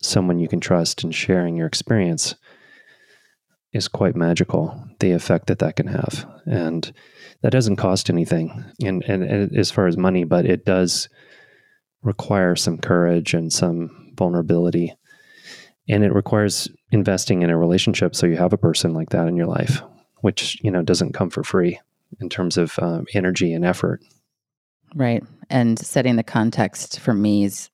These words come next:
Speaker 2: really helpful. Like you were saying, like, I don't want this to be fixed or perceived that there's something wrong here. I just want it to be held and heard and seen and known. And I'm the same as you, is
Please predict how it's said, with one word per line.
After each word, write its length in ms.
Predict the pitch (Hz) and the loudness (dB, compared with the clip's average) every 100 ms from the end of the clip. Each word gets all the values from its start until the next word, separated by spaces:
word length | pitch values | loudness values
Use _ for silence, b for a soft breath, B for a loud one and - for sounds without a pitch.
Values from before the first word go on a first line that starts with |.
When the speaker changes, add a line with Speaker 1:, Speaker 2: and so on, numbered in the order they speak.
| _ - | _ 0
Speaker 2:
really 300 | 120 131 117 | 2 4 2
helpful. 400 | 113 - - - | 0 -2 -2 0
Like 160 | 113 | 0
you 80 | 107 | 2
were 100 | 104 | 2
saying, 280 | - 107 98 | 2 -2 0
like, 180 | 98 - | -2 -4
I 40 | |
don't 200 | 101 98 | -4 -2
want 160 | 101 101 | -2 -2
this 160 | 101 - | -6 -6
to 120 | 104 | -6
be 360 | 98 92 101 - b b b b b | -4 -4 -4 -8 b b b b b
fixed 480 | - 123 - - | 0 0 0 -4
or 60 | 107 | -2
perceived 480 | - 117 - 104 104 | 0 -2 -2 -4 -2
that 140 | - | -4
there's 200 | 101 104 | -2 -2
something 540 | - 104 113 101 98 - _ - | -2 0 2 2 2 -2 _ -4
wrong 380 | 123 120 123 | 0 2 2
here. 240 | 127 127 123 | 2 2 2
I 60 | |
just 200 | 107 110 | 0 -2
want 100 | 107 | -2
it 80 | 101 | -2
to 60 | - | -2
be 100 | 104 | -4
held 360 | 104 107 104 | 0 0 0
and 120 | 95 104 | -2 -4
heard 340 | 117 104 104 | 0 0 0
and 140 | 98 | -2
seen 340 | - 110 107 104 | -4 -4 0 0
and 140 | 98 | 2
known. 380 | 104 107 110 110 | 2 2 4 2
And 500 | 98 104 101 - - _ - | 2 0 0 -4 -14 _ -8
I'm 260 | 107 104 107 | -4 -4 -4
the 60 | |
same 200 | - 117 | -4 -2
as 140 | 107 107 | -2 -2
you, 220 | 127 139 | 0 2
is 220 | 101 - | 0 -4